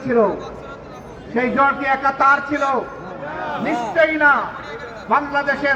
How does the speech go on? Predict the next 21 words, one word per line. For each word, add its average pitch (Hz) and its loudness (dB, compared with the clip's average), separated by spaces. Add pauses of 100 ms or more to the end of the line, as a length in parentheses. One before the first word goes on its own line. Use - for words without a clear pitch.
(100)
অধিকার 262 2
কেড়ে 262 -2
নিয়ে, 262 0 (520)
জনগণের 359 4
অধিকার 302 4
কেড়ে 294 4
নিয়ে, 233 -2 (480)
জনগণকে 311 0
যে 302 4
দাসে 330 4
পরিণত 311 2
করা 254 -2
হয়েছিল, 226 -2 (400)
সেই 320 6 (100)
ঝড় 320 8
তার 277 0
বুকের 247 -2
মধ্যে 214 0
ছিল। 175 -2 (4000)
এত 226 4
রক্ত, 233 2